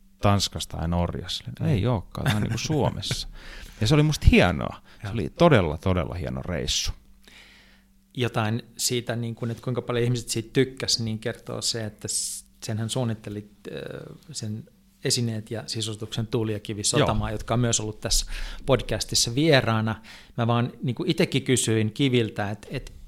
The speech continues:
Speaker 2: hei, että mitä niille kamoille tapahtuu,
Speaker 1: Mm.
Speaker 2: että voisiko mahdollisesti ostaa jonkun
Speaker 1: Mm.
Speaker 2: muiston sieltä. Ja Kivi sanoi, että sä et tiedä, kuinka moni on tullut kysyyn
Speaker 1: Kyllä.
Speaker 2: tota. Ja ne on pakattu jonnekin jemmaan,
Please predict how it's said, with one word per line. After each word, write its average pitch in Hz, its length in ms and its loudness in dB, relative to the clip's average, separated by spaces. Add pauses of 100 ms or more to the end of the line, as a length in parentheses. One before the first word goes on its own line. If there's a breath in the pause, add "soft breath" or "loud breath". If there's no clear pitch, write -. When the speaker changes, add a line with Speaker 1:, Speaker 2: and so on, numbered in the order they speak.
(120)
Speaker 2:
hei, 165 100 4
että 131 100 2
mitä 214 160 8
niille 135 200 4
kamoille 113 640 2
tapahtuu, 113 380 -2
Speaker 1:
Mm. - 60 -2
Speaker 2:
että 101 120 -6
voisiko 160 220 0
mahdollisesti 127 440 0
ostaa 127 420 0
jonkun 113 460 -2
Speaker 1:
Mm. 117 80 -6
Speaker 2:
muiston 120 440 -4
sieltä. - 360 -8
Ja - 100 -4
Kivi 135 280 0
sanoi, 117 240 -2
että - 140 -12 (300 loud breath)
sä 151 120 2
et 147 120 -2
tiedä, 151 240 4
kuinka 110 320 0
moni 110 320 4
on 104 120 -4
tullut 113 320 0
kysyyn 107 460 4
Speaker 1:
Kyllä. 107 280 6
Speaker 2:
tota. 101 80 4 (580 loud breath)
Ja 110 280 0 (180)
ne 175 140 6
on 120 120 6
pakattu - 400 2
jonnekin 110 520 0
jemmaan, 104 500 -4